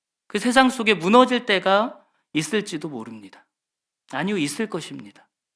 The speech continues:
그러나 그 상황 속에 오늘의 말씀을 붙잡으며 기억하실 수 있기를 소망합니다. 여러분,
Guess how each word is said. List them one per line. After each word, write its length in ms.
그러나 600
그 120
상황 320
속에 580
오늘의 240
말씀을 680
붙잡으며 540
기억하실 580
수 160
있기를 260
소망합니다. 880
여러분, 580